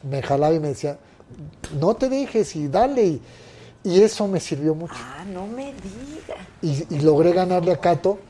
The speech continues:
Speaker 1: pero sentí como mucha confianza de tener al perro
Speaker 2: Al
Speaker 1: aguayo
Speaker 2: perro
Speaker 1: en
Speaker 2: ahí.
Speaker 1: la esquina. Y ese día te juro que perdé, pensé que iba a perder la máscara.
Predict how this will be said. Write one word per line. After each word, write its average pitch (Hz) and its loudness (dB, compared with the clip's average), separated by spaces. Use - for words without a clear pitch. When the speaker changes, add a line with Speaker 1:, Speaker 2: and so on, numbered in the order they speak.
Speaker 1:
pero 147 4
sentí 156 -4
como 180 -2
mucha 170 -4
confianza 156 -4
de 135 -2
tener 139 -6
al 139 -4
perro 135 -2
Speaker 2:
Al 135 0
Speaker 1:
aguayo 135 2
Speaker 2:
perro 170 -2
Speaker 1:
en 160 0
Speaker 2:
ahí. 165 -4
Speaker 1:
la 185 -4
esquina. 165 -8
Y 180 8
ese 196 4
día 170 4
te 156 -2
juro 151 2
que 117 -6
perdé, 135 -2
pensé 143 0
que 170 -2
iba 147 2
a - -4
perder 120 -6
la 110 -14
máscara. - -20